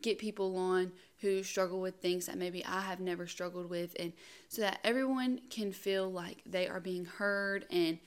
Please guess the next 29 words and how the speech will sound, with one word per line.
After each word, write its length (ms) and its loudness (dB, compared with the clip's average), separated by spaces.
their 100 -2
problems 320 -2
are 120 -2
being 240 -4
talked 320 -4
about 260 -4
through 160 2
this 180 -2
podcast, 800 -4
because 580 -2
I 220 8
don't 200 -2
know 140 -2
everything, 760 -2
and 560 4
I 80 4
wanna 220 2
make 160 -2
sure 180 -2
that 160 -8
I 80 -2
have 180 -6
people 360 -4
on 240 0
who 440 -6
know 220 -2
more 240 -2
than 240 0
me, 300 0